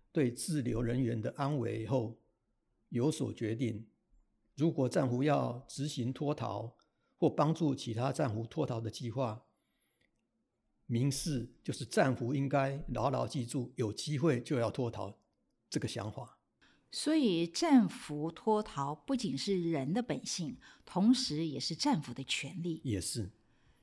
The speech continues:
Speaker 2: 但是日军却强迫战俘要签署宣誓书，保证他不脱逃。
Speaker 1: 没错。
Speaker 2: 那有没有这个拒绝签署的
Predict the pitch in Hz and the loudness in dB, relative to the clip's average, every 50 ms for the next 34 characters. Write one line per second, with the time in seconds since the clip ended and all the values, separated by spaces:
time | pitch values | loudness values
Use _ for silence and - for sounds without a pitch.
0 | _ _ - 330 330 320 311 - 311 294 285 262 - - 330 302 240 - 269 262 | _ _ 6 6 6 6 6 2 2 2 2 0 0 2 2 2 2 4 6 6
1 | 254 269 - - - 262 220 156 - - - - - - 175 131 147 165 196 - | 6 6 6 2 2 2 2 2 2 -4 -8 -6 -6 -4 -4 -4 -2 -4 -4 0
2 | - 247 170 160 160 - 214 180 160 - - 143 143 151 156 160 156 151 139 127 | 2 2 2 2 2 0 0 0 0 -2 -6 -6 -6 -4 -2 -2 -2 -2 -2 -6
3 | - - - - - 240 240 226 240 240 - - 233 160 - - - _ _ _ | -8 -8 -6 -4 2 4 6 8 8 6 6 4 0 0 0 -4 -12 _ _ _
4 | - _ _ - - - - 233 226 240 233 - 196 165 - - - 165 156 151 | -20 _ _ -12 -6 0 4 8 8 8 8 6 2 0 0 0 -2 -2 -2 -2
5 | - - _ - _ _ _ _ _ - 185 160 165 - 247 220 180 170 160 170 | -6 -12 _ -20 _ _ _ _ _ 4 4 4 6 2 2 2 2 2 -2 -2
6 | - 170 165 - 180 170 - - - - - - - _ - - 110 107 - 135 | -4 -6 -6 -2 -4 -4 -4 -4 -8 -12 -12 -12 -16 _ -10 -6 -6 -2 -2 0
7 | 98 104 107 - - _ _ _ _ _ - 330 302 - 220 196 165 175 220 277 | -2 -2 -4 -8 -16 _ _ _ _ _ -6 -6 -2 0 0 2 4 4 4 4
8 | 285 220 170 156 151 - 190 170 - 160 156 156 151 - - 349 269 - - - | 4 4 2 2 0 -2 -6 -6 -4 -4 -6 -6 -4 -2 0 2 2 2 0 -2
9 | 147 156 156 - - 202 185 170 185 - - - 151 - - 156 147 139 - | -4 -4 -2 -2 -2 0 0 0 0 -2 -2 -2 -4 -4 -6 -8 -8 -10 -12